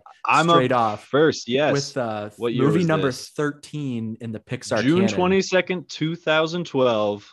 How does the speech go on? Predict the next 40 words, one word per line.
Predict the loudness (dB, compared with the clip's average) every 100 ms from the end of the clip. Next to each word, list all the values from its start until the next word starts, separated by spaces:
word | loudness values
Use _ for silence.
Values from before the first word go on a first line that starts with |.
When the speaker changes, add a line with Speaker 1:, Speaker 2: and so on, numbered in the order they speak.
| -6
Speaker 1:
a |
little | 0 2
movie | 2 2
called | 0 2 2 0 -2
Brave | -2 0 0 -2
came | -8 -8 -8
out. | -8 -10 -12 _ -20 _
This | -2 0
was | 0 -2 -10
one | -4 -2
of | 0
the | 0
ones | 0 0
I | 2
had | 2 0
not | -4
seen. | -4 -2 2
You | 2
hadn't | 4 0
seen | -2 -2
any | -2 -2 -2
of | -2
them. | -2 -4 -6
I | -2
had | 0
Speaker 2:
Nope. | 0
Speaker 1:
seen | -4 -4 -4 -8
three | -12 -8 -4 -4
of | -4
them | -8 -8
before | -10 -10 -10 -8
this. | -10 -12 -14 -18 _ _ _ _ _ _ _ _ _
But | -4 -2
this | 0
was | 0
one | 0 2
I | 0
had | 0
not | -2 -4
seen. | -4 -4 -2 -4